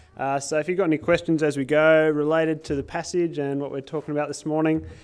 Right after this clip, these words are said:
uh, just, uh, write 'em down and, uh, be ready to fire them off afterwards. Now, I wonder if you ever feel like you've got a war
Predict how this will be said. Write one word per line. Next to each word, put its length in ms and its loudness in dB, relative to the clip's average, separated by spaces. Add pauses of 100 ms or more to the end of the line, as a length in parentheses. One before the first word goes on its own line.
(160)
uh, 140 -2
just, 320 -6
uh, 180 0
write 200 2
'em 80 -2
down 400 0
and, 260 -4
uh, 300 -2 (500)
be 140 -4
ready 300 0
to 380 -2
fire 380 -4
them 160 -2
off 500 -8
afterwards. 880 -14 (3750)
Now, 140 -2
I 160 0
wonder 640 4
if 180 -2
you 120 0
ever 200 4
feel 300 4
like 180 4
you've 160 0
got 120 4
a 40 6
war 680 0